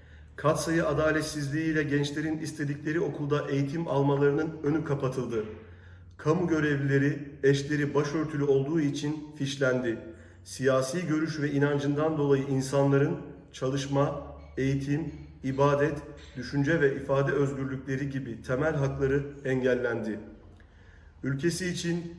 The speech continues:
milleti için çalışan ve üreten sermaye dahi yeşil sermaye adı altında kategorize edildi, ötekileştirildi.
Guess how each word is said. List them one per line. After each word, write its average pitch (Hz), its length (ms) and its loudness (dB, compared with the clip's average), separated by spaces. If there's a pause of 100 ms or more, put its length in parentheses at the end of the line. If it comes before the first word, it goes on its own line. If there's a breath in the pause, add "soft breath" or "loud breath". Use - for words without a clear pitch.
(140)
milleti 156 440 0
için 165 260 -4
çalışan 156 540 -2
ve 151 60 0
üreten 151 480 0
sermaye 147 640 2
dahi 143 320 2 (460 loud breath)
yeşil 127 280 -6
sermaye 139 640 2
adı 127 220 0
altında 143 640 0 (260 loud breath)
kategorize 135 720 -2
edildi, 143 560 -2 (240)
ötekileştirildi. 123 1080 -4